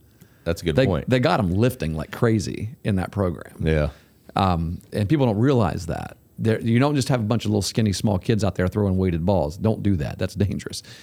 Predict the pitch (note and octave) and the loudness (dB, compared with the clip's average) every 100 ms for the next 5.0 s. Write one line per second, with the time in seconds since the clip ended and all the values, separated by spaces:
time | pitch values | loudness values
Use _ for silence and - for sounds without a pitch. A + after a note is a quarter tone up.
0 | - - _ _ _ _ _ _ _ _ | -20 -20 _ _ _ _ _ _ _ _
1 | - F2 - F2 C#3 B2 F2+ - F#2+ A2+ | -18 -16 -6 0 2 2 -2 -2 0 0
2 | - - G#2 D#3+ - A2+ G#2+ A2+ G2+ D#3 | -2 -10 -12 -2 2 4 2 0 0 0
3 | - - E3 B2+ F#2 F2 F#2+ A2+ C3 F#2+ | 0 2 2 2 0 -2 0 2 2 0
4 | G2+ A2 F2+ E2 - _ - C3 F#3 - | 0 0 0 -2 -8 _ 0 0 0 -2